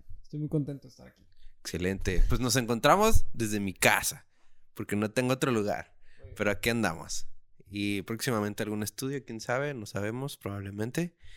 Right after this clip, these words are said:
Speaker 2: Pero, pues, damos comienzo con esta plática que no se van a arrepentir, la verdad, quédense, quédense, les va a gustar, se-, la neta.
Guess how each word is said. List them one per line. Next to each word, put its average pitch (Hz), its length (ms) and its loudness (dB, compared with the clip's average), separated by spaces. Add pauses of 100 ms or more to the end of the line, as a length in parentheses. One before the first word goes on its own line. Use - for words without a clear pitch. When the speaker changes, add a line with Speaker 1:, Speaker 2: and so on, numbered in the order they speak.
(520)
Speaker 2:
Pero, 156 560 2
pues, 101 160 -4
damos 110 240 -4
comienzo 117 580 -4
con 101 220 -6
esta 127 400 -6
plática 135 640 -4
que 104 480 -4
no 113 100 -4
se 160 80 -4
van 156 140 -2
a - 20 -2
arrepentir, 147 600 -6
la 107 100 -4
verdad, 110 260 -4
quédense, 135 420 -6 (240)
quédense, 120 380 -6
les 113 160 -4
va 120 60 -4
a 139 40 -2
gustar, 151 420 -4 (240)
se-, - 160 -14 (420)
la 120 80 -2
neta. 135 240 -6